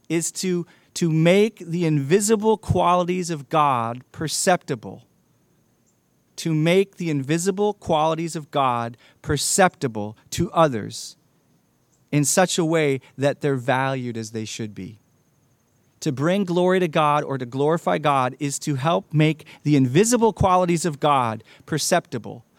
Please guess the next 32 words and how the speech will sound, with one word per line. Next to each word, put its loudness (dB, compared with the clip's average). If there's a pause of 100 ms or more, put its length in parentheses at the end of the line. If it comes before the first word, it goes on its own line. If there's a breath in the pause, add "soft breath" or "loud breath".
(140 loud breath)
And 0
I, 0
I, -16 (200 loud breath)
they 0
can -2
be -2
physical 0
qualities -2
like -4
his -6
cloud, 2 (320 soft breath)
though 2
God -2
made -4
sure -2
people -6
could -6
see -4
the -2
physical -4
qualities, -2
which, -6 (160 loud breath)
which -2
are 2
really 4
metaphors. 0
God 0
doesn't -4
have -2
a -6
physical -2
form. -6